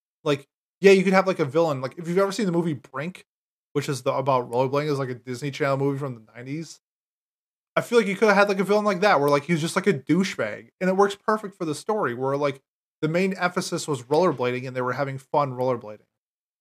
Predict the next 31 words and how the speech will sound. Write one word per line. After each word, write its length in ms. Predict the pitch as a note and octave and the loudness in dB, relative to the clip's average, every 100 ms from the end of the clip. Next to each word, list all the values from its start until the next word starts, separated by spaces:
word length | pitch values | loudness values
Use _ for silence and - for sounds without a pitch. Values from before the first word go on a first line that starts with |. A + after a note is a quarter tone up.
| _ - | _ -2
And 100 | F#3 | 0
I 40 | |
felt 200 | F3+ A#3+ | 2 4
like 140 | B3+ G#3 | 4 4
that's 160 | F#3+ | 2
kind 300 | - - G3 | 0 -2 0
of 160 | G#3 E3 | 0 0
the 80 | D3 | 0
route 260 | C3+ D#3 - | 4 2 4
I 100 | D#3 | 0
wanted 420 | B2+ B2+ C#3 C3+ | 0 -4 -6 -6
Skate 400 | - - B2+ A#2+ | -12 -12 -12 -14
to 80 | _ _ | _ _
take, 180 | - _ _ _ _ _ _ _ _ _ | -20 _ _ _ _ _ _ _ _ _
where 300 | D3+ E3 D#3+ | 4 4 4
it 380 | D#3 D#3 E3 D#3 | 0 -2 -2 0
got 360 | F#3 D3+ C#3 C3+ | 2 2 -2 0
way 200 | F3+ A3 | 2 2
too 220 | - G#3+ | -2 -4
drama 500 | C3 - B2 E3 E3 | -4 -6 -2 0 0
heavy 420 | F#3 F#3 G3 G3 | 2 0 -2 -4
for, 300 | F#3 - D#3 | -6 0 2
like, 160 | D3 C#3 | 2 0
no 220 | C3 B2+ | -2 -2
apparent 360 | B2+ C3+ B2 | -2 -6 -12
reason. 300 | A#2+ B2 C3 - | -14 -20 -20 -2
I 120 | F#3+ | 2
don't, 180 | A#3+ A3+ _ | 2 0 _
like, 180 | E3+ D3+ | -8 -4
the, 120 | D#3 | -2
the, 540 | D3 C#3 C#3+ C3 B2 | -2 0 0 0 -2